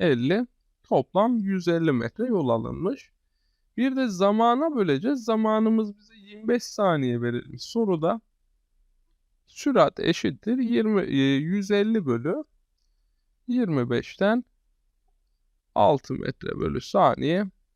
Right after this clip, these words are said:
bulur. Şimdi hızı bulacak olursak arkadaşlar, hızımız ise yer değiştirme bölü zaman, yani A'dan B'ye gidilen en kısa mesafe.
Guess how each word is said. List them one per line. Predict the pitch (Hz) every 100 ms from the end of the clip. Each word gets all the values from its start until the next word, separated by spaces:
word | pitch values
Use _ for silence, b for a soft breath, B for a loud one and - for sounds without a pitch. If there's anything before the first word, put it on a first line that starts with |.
| -
bulur. | 123 110 - _ _ _ _ _ _ _ _ _ _ _
Şimdi | - 226 233
hızı | 175 208 196 311
bulacak | 294 262 208 160 147
olursak | 151 135 - 127 -
arkadaşlar, | 123 - 123 123 127 226 311 - _ _ _
hızımız | 185 220 208 254 277 247 -
ise | 147 - 220 320 _ _ _ _ _ _ _ _
yer | 131 175 277 302 233
değiştirme | 202 143 - 123 120 113
bölü | 117 113
zaman, | 120 - 262
yani | 277 208 180 180
A'dan | 180 180 185 190 185
B'ye | 170 170 175 170 127 - _ _ _ _ _
gidilen | 160 135 127 175 262
en | 185 139
kısa | _ - 123
mesafe. | 127 156 - 180 180 226